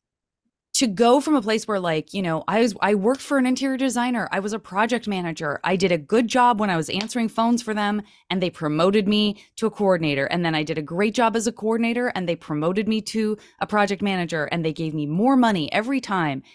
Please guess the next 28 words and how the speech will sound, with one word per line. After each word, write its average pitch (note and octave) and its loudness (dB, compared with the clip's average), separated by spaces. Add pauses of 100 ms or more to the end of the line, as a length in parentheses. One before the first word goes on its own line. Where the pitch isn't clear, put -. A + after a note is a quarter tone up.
(100)
And F3+ -2
they F3 -2
were D#3+ -4
sad C#4 2
when A#3+ 0
I A3+ 2
left D#3+ -2 (260)
and, E3 -2
you F3+ -6
know, D#3 0
to D3+ -6
go F3 4
to D#3+ -2
L C#3+ -2
A. C3+ -6 (280)
And, F3+ 2 (260)
uh, E3 0 (140)
and F#3+ 0
then G3+ -2
here A3+ -2
I G#3 2
am G3+ 0
just - -2
thrown A3+ 4
into A#3+ 2
this F#3+ -4
place A#3+ -2 (240)
where F#3 2